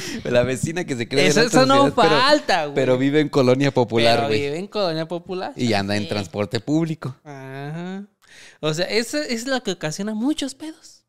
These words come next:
Speaker 1: <laughs> Ahorita que dijiste perros, güey, mira, Paola Luna dice, "Cuando ya era tarde, pero todos los niños,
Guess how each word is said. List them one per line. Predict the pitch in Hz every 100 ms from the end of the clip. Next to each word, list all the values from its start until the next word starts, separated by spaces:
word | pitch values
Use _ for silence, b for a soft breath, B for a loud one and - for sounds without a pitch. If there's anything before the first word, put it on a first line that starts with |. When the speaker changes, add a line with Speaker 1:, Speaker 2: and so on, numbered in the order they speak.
| _ _ -
Speaker 1:
<laughs> | 208 285 - - _ _ - - - - - - _ - - -
Ahorita | - 156 185
que | 139
dijiste | 131 135 147 156
perros, | - 139 139 117
güey, | 104
mira, | 107 107 -
Paola | 104 107 127 135
Luna | 123 120 113
dice, | 110 107 107 101 B B B
"Cuando | - 113
ya | 127 131
era | 160 -
tarde, | 131 127 104 _ _ _
pero | 107 107
todos | - 135 147
los | 120
niños, | 107 123 127 101